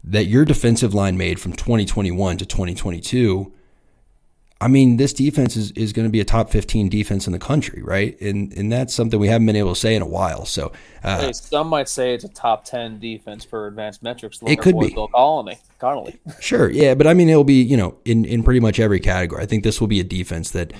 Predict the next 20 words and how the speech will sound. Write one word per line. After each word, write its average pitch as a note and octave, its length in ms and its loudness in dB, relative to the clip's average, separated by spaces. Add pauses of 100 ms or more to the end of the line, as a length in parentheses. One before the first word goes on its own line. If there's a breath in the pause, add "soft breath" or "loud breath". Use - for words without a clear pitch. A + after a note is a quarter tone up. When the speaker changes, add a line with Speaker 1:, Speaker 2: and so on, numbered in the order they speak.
(300 loud breath)
Speaker 1:
um, E2 480 -6 (380)
really A2 440 6
impresses F2+ 500 0
folks - 520 -8 (160)
next G2 380 -4
year. F2 460 -4
Uh, D#2+ 340 -8
if G2+ 160 -6
the A2+ 60 -2
D G#2 200 0
B G2 160 2
room F#2+ 200 2
makes F2+ 200 -4
the - 80 -8
jump, F2+ 260 -6
I F2 60 -8
think - 240 -4
they're - 80 -14
gonna E2 160 -12
make. - 320 -18